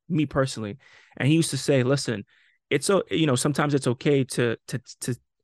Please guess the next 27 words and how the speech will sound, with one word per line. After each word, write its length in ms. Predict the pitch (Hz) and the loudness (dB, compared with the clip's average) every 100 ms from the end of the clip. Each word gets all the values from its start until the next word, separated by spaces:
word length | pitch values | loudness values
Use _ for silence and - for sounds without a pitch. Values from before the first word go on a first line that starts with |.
| _ | _
to 80 | 127 | -8
test 360 | - - 143 - | -4 -4 -4 -4
something, 420 | 113 - 98 135 _ _ _ _ | -6 -6 -10 -10 _ _ _ _
to 100 | 139 | -2
see 220 | 135 185 | 0 2
if 120 | 175 165 | 2 0
you 120 | 160 | 0
like 240 | 147 139 | 0 -2
something. 380 | - 117 113 101 - _ _ _ | -2 -4 -4 -10 -14 _ _ _
But 120 | - 127 | -2 0
at 140 | 123 | 0
the 80 | 117 | 0
end 120 | 160 | 2
of 20 | 160 | 2
the 40 | |
day, 200 | 147 139 | 2 2
if 80 | 123 | 2
you 80 | 135 | -4
feel 180 | - 143 | -2 -2
that, 160 | 135 - | 0 0
you 120 | 143 | 0
know, 100 | 117 | 0
if, 140 | 123 131 | -4 -6
if 180 | - 123 | -8 -6
it's 140 | 131 | -6
a 60 | 127 | -6
sin, 460 | - - 214 123 | -2 2 2 2